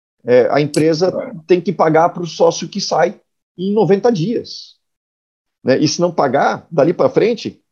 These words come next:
Speaker 1: é juros de doze por cento ao ano, mais correção monetária, né? Que nos dias de hoje, com a inflação aí beirando os dez, a gente tá falando aqui de vinte por cento, vinte e dois por cento ao ano.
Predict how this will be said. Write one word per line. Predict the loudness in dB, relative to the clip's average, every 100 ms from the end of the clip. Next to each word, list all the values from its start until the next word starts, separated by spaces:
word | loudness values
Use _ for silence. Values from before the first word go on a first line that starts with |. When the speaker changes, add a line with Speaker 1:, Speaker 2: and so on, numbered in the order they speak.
| _ _ _ _ _
Speaker 1:
é | 0 2
juros | 2 0 0 0
de | -2
doze | 2 4 4 0
por | -6 -8
cento | -4 -2 0
ao | 0 0
ano, | -2 -6 _ _ _ _ _ _ _ _ _
mais | -6 -4 -2
correção | 0 0 0 -2
monetária, | -2 -2 2 0 0 -4 -8 _ _ _ _ _ _ _ _
né? | -2 0
Que | 0 4 6 6 4
nos | 0 -2 2
dias | 2 2
de | 2
hoje, | 2 0
com | -2
a | -4
inflação | -2 -4 -2 -6
aí | 0
beirando | 2 2 2
os | -2
dez, | 0 0 0 -6 -18 -20
a | -16
gente | -10
tá | -8
falando | -4 -4
aqui | -2 -2
de | -2 -4 -4 -2
vinte | -4 -6 -10
por | -6
cento, | 0 0 0
vinte | -10 -6
e |
dois | -6 -6
por | -10
cento | -10 -8
ao | -6
ano. | -6 -10